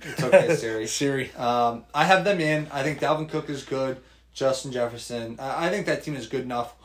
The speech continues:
Speaker 1: New, new, new offensive-minded player. I think Justin Jefferson's already commented how excited he is to be playing for him. And I, I think,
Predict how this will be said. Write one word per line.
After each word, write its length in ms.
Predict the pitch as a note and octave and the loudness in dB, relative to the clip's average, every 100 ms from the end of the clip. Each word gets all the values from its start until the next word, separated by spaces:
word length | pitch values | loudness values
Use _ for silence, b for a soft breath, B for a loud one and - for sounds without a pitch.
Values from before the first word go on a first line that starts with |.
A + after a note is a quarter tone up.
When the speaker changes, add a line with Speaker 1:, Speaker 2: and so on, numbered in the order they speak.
| b b b b | b b b b
Speaker 1:
New, 360 | C3 D3 D3+ D3+ | -4 0 2 0
new, 320 | D3+ D3 D3 | -2 0 0
new 260 | E3 D#3+ E3 | 0 4 6
offensive-minded 960 | D3+ D#3 D3+ C#3+ C3+ C3 C3+ C3 B2 A#2+ | 6 2 -4 -6 -6 -6 -6 -6 -8 -6
player. 480 | C3 B2+ B2+ B2+ A#2+ | -4 -2 -2 -4 -6
I 60 | |
think 260 | A#2+ C3+ A#2+ | -8 -8 -6
Justin 300 | C3+ C3 B2 | -4 -4 -6
Jefferson's 420 | B2 A#2+ - A#2+ | -6 -6 -8 -8
already 160 | B2 A2+ | -6 -6
commented 640 | A#2+ A#2 A#2 A2+ A#2+ A#2 b b b | -6 -8 -10 -8 -8 -8 b b b
how 160 | - A#2+ | -6 -4
excited 380 | A#2+ A#2+ A#2+ A#2 | -4 -4 -4 -6
he 120 | A#2+ | -8
is 140 | A2+ | -10
to 80 | - | -10
be 80 | A2 | -14
playing 480 | - A#2 A#2 A#2 A#2+ _ _ _ | -10 -10 -8 -10 -14 _ _ _
for 280 | - B2+ C3 | -8 -2 -2
him. 320 | C3 C#3+ D3+ - | -2 -6 -8 -10
And 120 | B2+ | -10
I, 140 | A#2+ - | -10 -6
I 120 | B2 | -6
think, 460 | A2+ B2+ A#2+ - | -6 -8 -12 -18